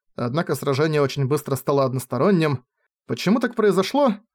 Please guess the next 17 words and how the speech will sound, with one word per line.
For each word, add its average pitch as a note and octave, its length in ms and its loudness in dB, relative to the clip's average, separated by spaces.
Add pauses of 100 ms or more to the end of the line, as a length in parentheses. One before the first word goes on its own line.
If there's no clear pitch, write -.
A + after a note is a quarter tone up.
(360)
Организаторы A3 600 0
соревнования F3+ 640 2
королей F3 360 2
как - 140 -6
раз G3+ 200 0
и D#3 40 0
хотели, D#3+ 360 0
чтобы C#3+ 360 0
их C3 100 -2
студенты E3 500 0
задавались C3 500 -2
подобными C#3+ 460 0
вопросами. C#3 720 -2 (680)
Нет, C#3 440 -2 (100)
даже F#3+ 280 0
не D3+ 120 2
так. - 360 -4